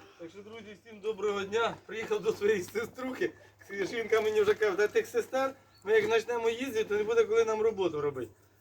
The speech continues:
Так що, друзі, разом з цією чарівною жіночкою, да, я вже її цілував, правда, там поза камерою. Можу ще раз, це саме, вона каже, боліє, температура.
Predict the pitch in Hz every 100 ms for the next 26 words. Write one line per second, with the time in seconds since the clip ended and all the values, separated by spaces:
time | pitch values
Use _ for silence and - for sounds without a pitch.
0 | - 175 220 226 226 208 214 208 247 220
1 | 175 _ _ - - 453 440 453 453 440
2 | 427 392 247 240 226 - - 214 196 208
3 | 196 196 208 190 208 220 233 180 185 175
4 | 165 165 165 175 190 202 180 160 - -
5 | - - 190 190 185 214 202 165 180 190
6 | 196 214 185 190 185 185 180 202 202 175
7 | 170 175 180 170 226 185